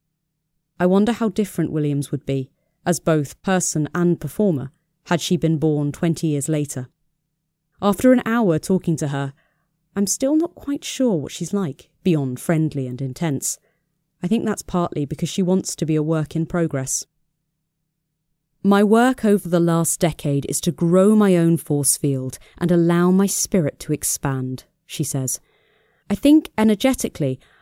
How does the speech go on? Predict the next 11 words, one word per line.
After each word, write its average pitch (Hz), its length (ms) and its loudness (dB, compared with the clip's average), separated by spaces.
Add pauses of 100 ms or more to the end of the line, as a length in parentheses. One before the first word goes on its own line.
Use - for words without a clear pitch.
(140)
I'm 190 140 4
a 196 40 6
much - 300 2
smaller 240 420 4
person 175 520 0
than 147 180 2
Mitzi 139 540 -2
or 143 120 0
Gwen 147 400 0
or 139 80 0
Marilyn. 135 540 -2